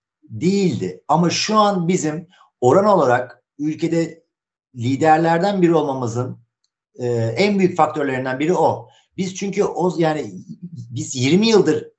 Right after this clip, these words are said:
e-ticaret konuşuyoruz, hayatımızda var. Ondan Metaverse şu an bizim hayatımızda çok önemli bir şey o-, olmayabilir. Yani şu anlamda gündelik hayatımız, gündelik işleyiş, gündelik şeydi ama, e,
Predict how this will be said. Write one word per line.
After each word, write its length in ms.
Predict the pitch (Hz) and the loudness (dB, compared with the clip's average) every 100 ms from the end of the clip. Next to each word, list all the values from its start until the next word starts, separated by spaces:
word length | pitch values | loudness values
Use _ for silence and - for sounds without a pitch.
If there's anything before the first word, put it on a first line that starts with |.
| _ _ _ _ _ _ | _ _ _ _ _ _
e-ticaret 640 | 135 143 127 120 120 113 | -4 -2 -2 2 2 0
konuşuyoruz, 460 | 107 101 - 104 101 | -4 -8 -6 -6 0
hayatımızda 600 | 123 113 98 98 85 85 | 4 4 2 -8 -8 -6
var. 240 | 76 - _ - - _ - | -8 -12 _ -20 -20 _ -6
Ondan 360 | 143 175 185 | -2 2 4
Metaverse 500 | 170 165 175 196 202 | 2 2 2 0 -2
şu 280 | - - 190 | -4 -2 0
an 200 | 196 185 | 2 2
bizim 220 | 175 185 | 0 0
hayatımızda 560 | 175 175 175 170 175 175 | 0 0 0 0 -2 -4
çok 220 | 175 170 | -2 -4
önemli 280 | 165 160 160 | -2 -2 -2
bir 40 | |
şey 200 | 156 165 156 | -2 -2 0
o-, 400 | 214 - - - | -2 -2 -12 -10
olmayabilir. 600 | 135 151 151 151 139 135 | -4 -4 -2 -2 0 2
Yani 200 | 113 113 | 2 2
şu 180 | - 160 | 2 2
anlamda 500 | 143 123 107 92 - - _ | 4 0 0 -4 -6 -14 _
gündelik 460 | 123 185 170 170 160 | -2 0 2 2 2
hayatımız, 520 | 151 156 151 156 113 | 4 4 2 -6 -8
gündelik 420 | 139 160 165 - | -6 -4 -2 -4
işleyiş, 600 | 147 - 151 151 123 - | -6 -6 -4 -4 -4 -12
gündelik 560 | 117 147 151 147 139 - | -10 -8 -4 -4 -6 -6
şeydi 280 | 143 127 101 | 0 0 2
ama, 400 | 160 170 156 208 - - _ - | 2 4 4 0 -14 -20 _ -8
e, 540 | 127 127 120 117 113 | -2 0 2 2 2